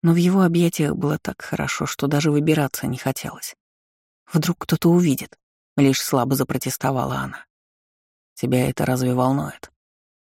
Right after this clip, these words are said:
Она ничего не ответила, только спрятала лицо в распахнутом вороте рубашки Даррена, жадно вдыхая его запах, ставший таким родным. «Так-то лучше». Сжал он её ещё сильнее, направляясь в комнату.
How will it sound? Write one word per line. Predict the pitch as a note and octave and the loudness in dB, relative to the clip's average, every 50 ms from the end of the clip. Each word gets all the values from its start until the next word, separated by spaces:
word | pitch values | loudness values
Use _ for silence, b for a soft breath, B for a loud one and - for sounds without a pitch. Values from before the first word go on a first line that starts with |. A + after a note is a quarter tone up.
| _ _ _ _ _ _ _ _ - | _ _ _ _ _ _ _ _ -2
Она | F3+ E3+ F#3+ F#3+ | 2 4 6 6
ничего | F3+ E3+ D#3+ - - F#3 F3 | 6 4 2 0 0 0 2
не | D3 C#3 C3 | 2 2 0
ответила, | B2+ - D#3 D3 - - C#3 C#3 C3+ | 0 -2 -6 -6 -6 -8 -8 -8 -4
только | - B2+ C3+ - C3+ | -4 -4 -2 -4 -6
спрятала | - - - E3+ D3+ D3 - C3 B2 B2+ | -6 -4 -2 -2 -2 -2 -2 -2 -2 -2
лицо | B2 C3 C3+ - - - D#3+ D3 | -2 -4 -4 -4 -6 -4 -4 -4
в | C#3 C#3 | -4 -4
распахнутом | C3 C3 - - C#3 C#3 - D3+ D3 - C3 C3 C3 | -6 -6 -4 -4 -4 -2 -2 -4 -2 0 0 0 0
вороте | C#3+ C#3 C#3+ C3+ - - C3 | 0 0 -2 -2 -2 -2 -2
рубашки | C3 B2+ - C#3 C3+ - - - | -2 0 -2 -2 -4 -4 -4 -4
Даррена, | B2+ B2+ C3+ C#3+ C#3 - - - - _ _ _ _ _ _ _ _ _ _ _ _ _ - | -4 -2 -2 -2 -4 -6 -8 -12 -16 _ _ _ _ _ _ _ _ _ _ _ _ _ -2
жадно | - D#3 D3+ C#3+ C#3 C#3 C3 B2+ | 0 2 2 2 2 2 2 2
вдыхая | B2 C3+ B2+ - - C3 B2 | 2 2 0 0 0 0 0
его | B2 C3+ C3+ C#3 C3 | 0 -2 -2 -2 -2
запах, | C3 C3+ B2+ - - - - - - | -2 -2 -4 -4 -6 -14 -20 -18 -16
ставший | - - - - - - - - - | -14 -12 -10 -10 -8 -8 -8 -8 -6
таким | - - A#2+ - - C3+ B2 | -6 -6 -6 -2 -2 -2 0
родным. | - C3 B2+ C#3 C#3 B2+ - - - _ _ _ _ _ _ _ _ _ _ _ _ _ _ _ _ _ _ _ _ _ _ _ _ _ - | 0 -2 -2 -2 -4 -6 -6 -8 -16 _ _ _ _ _ _ _ _ _ _ _ _ _ _ _ _ _ _ _ _ _ _ _ _ _ -6
«Так-то | - - D2 - - - - - | -4 -4 -4 -4 -6 -6 -6 -4
лучше». | C2+ C#2 - - - - - - _ _ _ _ _ _ _ _ _ _ _ _ _ - | -6 -6 -8 -6 -8 -8 -8 -12 _ _ _ _ _ _ _ _ _ _ _ _ _ 0
Сжал | E3 C#3+ C#3 C#3+ C#3 C#3 C3+ | 0 2 4 2 2 4 4
он | C3+ C3 | 4 4
её | C3 B2+ C3 C3 C3 C3+ | 4 4 4 4 4 4
ещё | C3+ C3+ - - C#3+ | 4 2 2 0 -2
сильнее, | C3 - - C3 C3+ C3+ C#3+ C#3+ C#3 | -2 0 0 0 2 2 2 2 2
направляясь | B2+ A#2+ - B2+ B2+ C3 B2+ B2+ B2+ B2+ - | 0 0 0 -2 -2 0 -2 -2 -2 -4 -6
в | - - | -8 -8
комнату. | - - B2 A#2 A#2 - - - | -6 -6 -6 -6 -8 -12 -12 -14